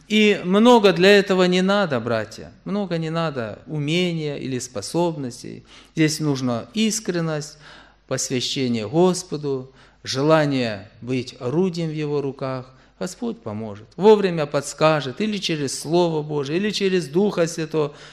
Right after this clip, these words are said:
или через братьев, как то Господь даст знать, «Вот тут подправ, вот тут подправ». И тогда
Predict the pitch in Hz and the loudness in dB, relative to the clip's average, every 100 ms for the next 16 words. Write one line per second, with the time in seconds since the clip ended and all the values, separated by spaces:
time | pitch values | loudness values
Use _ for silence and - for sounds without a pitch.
0 | - 147 139 - 127 120 120 160 170 165 | -12 -8 -6 -4 -2 -2 -2 0 0 -2
1 | 143 127 240 226 139 120 113 - 123 120 | -6 -4 -6 -4 -4 -4 -4 -6 -8 -4
2 | 123 113 156 170 160 202 208 240 233 131 | -6 -4 -4 -4 -2 -4 -4 -6 -6 -8
3 | - 123 135 135 160 165 208 - 113 - | -6 -4 -2 -4 -6 -8 -8 -8 -10 -6
4 | 131 135 127 - - - 165 175 175 180 | -6 -6 -8 -16 -20 -12 -2 4 6 6
5 | 170 151 - | 6 2 -4